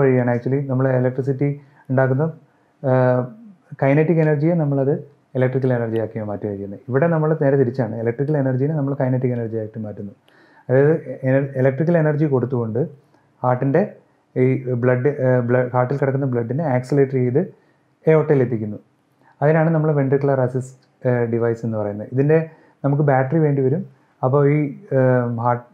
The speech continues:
ഈ pump നമ്മൾ ഘടിപ്പിക്കുന്നത് ലെഫ്റ്റ് വെൻട്രിക്കിളിൻ്റെ അപ്പെക്സിലേക്കാണ്. പിന്നെ അവിടെ നിന്ന് നമ്മൾ അതിനുള്ള drive line, അതായത്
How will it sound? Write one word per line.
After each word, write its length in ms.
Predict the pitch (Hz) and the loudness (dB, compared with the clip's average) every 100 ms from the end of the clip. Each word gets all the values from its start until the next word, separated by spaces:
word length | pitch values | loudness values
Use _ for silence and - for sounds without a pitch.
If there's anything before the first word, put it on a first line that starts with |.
| 131 | -6
ഈ 20 | 127 | -2
pump 220 | 127 139 170 | 0 2 2
നമ്മൾ 160 | 160 160 147 | 2 0 0
ഘടിപ്പിക്കുന്നത് 520 | 131 139 143 143 175 - _ _ _ _ _ - 147 | -2 0 0 0 -2 -6 _ _ _ _ _ -2 -2
ലെഫ്റ്റ് 200 | 143 156 | 0 0
വെൻട്രിക്കിളിൻ്റെ 360 | 143 135 151 143 | 2 0 0 0
അപ്പെക്സിലേക്കാണ്. 600 | 131 123 117 107 104 95 - _ _ | -2 -2 -2 -2 -4 -10 -16 _ _
പിന്നെ 140 | 143 147 | 0 2
അവിടെ 180 | 147 160 175 | 4 4 4
നിന്ന് 160 | 190 208 - _ _ _ 151 | 2 0 -8 _ _ _ -2
നമ്മൾ 140 | 151 156 | 2 4
അതിനുള്ള 300 | 156 170 160 147 | 4 4 4 2
drive 260 | 127 131 151 | 2 4 4
line, 140 | 151 127 | 2 2
അതായത് 220 | 123 131 | 2 2